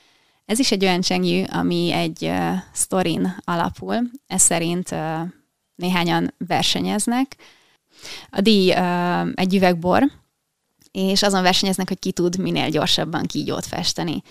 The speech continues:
Egyikük nagyon hamar elkészül a munkával, és látja, hogy a többiek még dolgoznak, úgyhogy tovább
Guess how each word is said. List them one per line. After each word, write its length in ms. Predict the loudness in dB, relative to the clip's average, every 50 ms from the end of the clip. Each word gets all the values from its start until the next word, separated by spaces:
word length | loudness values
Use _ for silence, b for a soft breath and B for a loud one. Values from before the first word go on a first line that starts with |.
| b b b b b
Egyikük 360 | -2 0 0 2 0 0 0
nagyon 260 | 0 0 2 2 0
hamar 360 | 0 0 0 2 2 2 0 0 -4 -6
elkészül 560 | -4 -4 -4 -4 -4 -2 -2 0 0 0 0
a 160 | 0 0 0
munkával, 760 | 0 0 -2 -2 -2 -2 -2 -2 -2 0 2 2 4 4 2
és 180 | 2 0 -2 0
látja, 260 | 0 -2 -2 -2 -2
hogy 100 | -2 -2
a 20 | -2
többiek 340 | -2 -4 -4 -2 -4 -4
még 160 | -4 -6 -6 -2
dolgoznak, 720 | -2 0 0 0 0 0 0 2 0 -2 -2 -4 -10 -20 _ -20
úgyhogy 340 | -18 -8 -6 -6 -4 -4 -6 -4
tovább 400 | -4 -2 0 0 -2 -2 -2